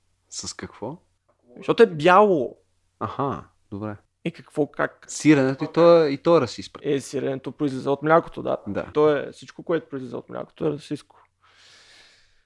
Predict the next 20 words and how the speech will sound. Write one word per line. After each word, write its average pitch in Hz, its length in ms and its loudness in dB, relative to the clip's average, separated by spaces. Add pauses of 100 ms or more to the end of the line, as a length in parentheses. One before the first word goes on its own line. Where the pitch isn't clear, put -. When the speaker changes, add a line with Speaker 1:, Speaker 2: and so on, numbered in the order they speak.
(140)
Speaker 2:
Окей. - 640 0 (800)
Това - 320 4
конкретно 170 540 -4
с - 100 -20
млякото 160 720 -4
тръгнало, 165 340 -4
мисля, 156 280 -6
че 156 100 -8
от 139 120 -6
един 156 180 -4
майтап, 156 480 0 (420)
от - 100 -14
един 143 220 -6
форум, 139 460 -6 (500)
защото 156 300 0
те 160 260 0 (600)
опитаха 180 720 -4
се 170 220 -6
да 139 340 -2 (160)
накарат 151 1040 -2